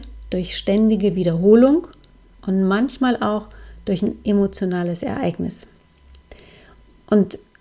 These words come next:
meistens sind sie so tief verankert und sehr hartnäckig dann wieder zu verändern. Wenn wir eine Gewohnheit ändern oder aber auch eine neue etablieren wollen,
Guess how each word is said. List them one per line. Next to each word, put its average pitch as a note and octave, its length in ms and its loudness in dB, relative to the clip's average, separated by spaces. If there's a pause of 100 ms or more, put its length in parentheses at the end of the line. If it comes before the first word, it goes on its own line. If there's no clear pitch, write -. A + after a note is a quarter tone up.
(100)
meistens B3 520 0
sind G#3 200 0
sie G3+ 320 2 (320)
so C4+ 680 4 (180)
tief A#3+ 400 2
verankert A3 800 -2 (680)
und F3+ 160 -2
sehr G3+ 180 0
hartnäckig F#3+ 600 -4
dann F3 200 -4
wieder F3 360 -2
zu - 100 -8
verändern. F3 580 -4 (1040)
Wenn B3+ 220 6
wir C#4 80 6
eine F#3+ 140 4
Gewohnheit F3+ 640 -2 (120)
ändern A3 640 2 (460)
oder A3+ 240 2
aber - 200 0
auch G#3 100 -2
eine G#3+ 120 0
neue G#3+ 440 4
etablieren F#3 680 2
wollen, E3+ 440 2